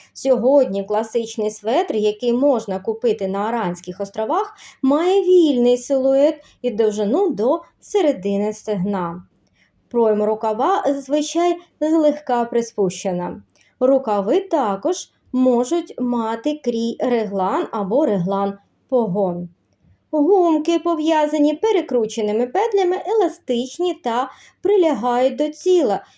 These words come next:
відцінюючи масивність форми. Воріт найчастіше круглий, з високим коміром гольф або з низькою гумкою, складеною вдвічі.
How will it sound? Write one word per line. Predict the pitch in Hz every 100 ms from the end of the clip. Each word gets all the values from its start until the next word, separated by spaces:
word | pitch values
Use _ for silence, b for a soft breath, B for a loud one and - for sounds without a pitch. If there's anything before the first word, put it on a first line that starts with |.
| B -
відцінюючи | 214 220 226 - 196 277 381 285 208 190 226
масивність | 311 320 - - 214 202 220 226 -
форми. | - 349 269 196 180 196 208 _ _ _ _ _ _ _ 226
Воріт | 185 214 269 392 233 226
найчастіше | 220 220 254 269 - 302 233 -
круглий, | 254 370 381 311 277 311 359 262
з |
високим | 196 202 196 - 202 339 370 370
коміром | - 233 214 226 254
гольф | 202 277 285 185 180 b b
або | 240 214 180 190 320 - B B
з | 302 294
низькою | 320 262 226 226 - 359 403
гумкою, | 269 247 214 220 - 294 349 B B
складеною | - - 247 233 226 233 240 233
вдвічі. | 226 208 220 180 175 - 202